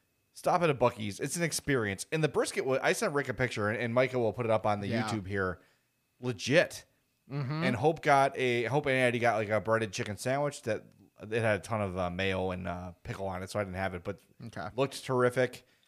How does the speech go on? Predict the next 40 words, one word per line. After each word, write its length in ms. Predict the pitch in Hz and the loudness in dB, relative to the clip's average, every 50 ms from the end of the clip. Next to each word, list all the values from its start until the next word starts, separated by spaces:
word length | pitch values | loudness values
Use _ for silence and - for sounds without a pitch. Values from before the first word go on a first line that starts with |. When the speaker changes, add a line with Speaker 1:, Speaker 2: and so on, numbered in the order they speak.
| _ _ - 113 | _ _ -6 0
Speaker 1:
Uh, 140 | 120 123 123 | 2 4 4
Speaker 2:
Mm-hmm. 80 | 120 120 | 4 4
Speaker 1:
the 100 | 123 107 | 2 2
homemade 480 | 98 139 151 156 147 143 139 139 127 | 2 2 0 0 0 0 0 0 0
fries. 600 | 117 - 127 123 123 127 135 147 151 - - - _ _ _ _ _ _ _ _ _ _ _ _ _ - | 0 0 2 2 2 2 0 -2 -4 -8 -12 -14 _ _ _ _ _ _ _ _ _ _ _ _ _ -8
Speaker 2:
Yes. 120 | 131 120 | -2 4
Speaker 1:
Or, 200 | 143 156 151 143 131 - - - | 6 6 6 6 2 -2 -8 -8
I'm 140 | 123 123 117 | -8 -6 -4
sorry, 200 | - 107 101 101 | -4 -4 -2 -2
the 100 | 104 120 | -2 0
homemade 320 | 139 151 143 135 120 - | 0 2 2 2 0 0
chips. 420 | - - 139 - - - - - - _ _ _ _ _ _ _ - | 0 0 0 0 -2 -6 -8 -8 -10 _ _ _ _ _ _ _ -2
Speaker 2:
Mm-hmm. 180 | 165 170 214 277 277 - | 0 0 0 0 -2 -4
Speaker 1:
You 80 | 135 131 | -2 0
know, 40 | |
like, 120 | 123 123 123 | 0 2 2
the 300 | 120 113 107 98 92 98 - _ _ _ _ _ _ _ - | 2 2 2 2 0 -4 -10 _ _ _ _ _ _ _ -8
cooked 220 | - 127 117 - | -6 -6 -4 -2
at 60 | 117 98 | -2 -2
home 280 | 95 110 107 107 107 110 | 0 0 -2 -2 -2 -2
kettle 260 | - 117 107 110 110 | 0 0 0 0 0
chips 280 | - - 127 120 - 131 | 0 -2 -2 -2 -2 -2
or 20 | 120 | 0
whatever 220 | 120 120 117 120 | 0 0 0 0
they 160 | 117 117 117 | 0 0 2
Speaker 2:
Sure. 100 | 117 - | 2 0
Speaker 1:
are. 160 | 120 117 - _ _ _ _ _ _ _ _ _ _ | 0 -2 -4 _ _ _ _ _ _ _ _ _ _
Had 200 | - 123 123 117 | 0 0 2 2
those. 320 | 117 117 117 113 113 110 - - | 4 2 2 2 0 -2 -4 -4
I 60 | 123 | -2
mean, 320 | 117 117 113 110 107 107 - _ _ | -2 0 0 -2 -2 -6 -8 _ _
out, 180 | - 131 147 147 | -2 0 0 2
and 100 | 165 151 151 | 0 0 0
we 80 | 170 | 2
only 160 | 185 196 180 151 | 2 2 2 2
got 160 | 151 156 156 | 2 0 0
through 140 | - 127 110 | -2 -6 -6
half 260 | 98 110 117 117 - | -2 0 0 0 -2
the 60 | - 101 | -4 -10
store. 500 | - - - 107 110 98 73 67 - | -8 -8 -6 -6 -6 -6 -8 -10 -16